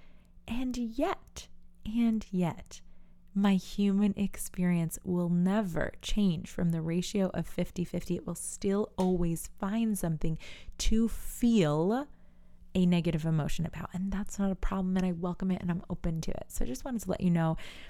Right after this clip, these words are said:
that yes, I'm in the fifty fifty, and I've had some days recently where I felt very negative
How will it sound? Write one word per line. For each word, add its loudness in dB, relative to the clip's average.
that 2
yes, 6
I'm 4
in 6
the 4
fifty 0
fifty, 2
and 2
I've 0
had -2
some 4
days 0
recently 0
where 0
I -2
felt -2
very 2
negative 0